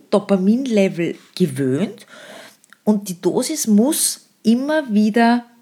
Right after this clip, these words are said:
ständig erhöht werden. Also wenn es gestern noch fünfzig Likes waren, müssen es morgen beim nächsten fünfundfünfzig sein und so weiter. Und das ist natürlich ein Teufelskreis, weil wir uns dann natürlich nur mehr über das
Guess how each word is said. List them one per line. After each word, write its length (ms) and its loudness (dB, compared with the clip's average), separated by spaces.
ständig 400 -2
erhöht 340 0
werden. 240 -2
Also 240 0
wenn 140 0
es 100 -4
gestern 400 -4
noch 320 0
fünfzig 540 -4
Likes 400 -4
waren, 320 -2
müssen 260 -6
es 160 -10
morgen 480 2
beim 180 0
nächsten 440 -6
fünfundfünfzig 800 -6
sein 380 0
und 120 0
so 140 0
weiter. 340 -6
Und 140 -10
das 100 -8
ist 120 -2
natürlich 480 0
ein 120 -2
Teufelskreis, 600 -2
weil 200 2
wir 100 0
uns 240 0
dann 160 2
natürlich 480 0
nur 240 2
mehr 260 -4
über 220 -4
das 420 -6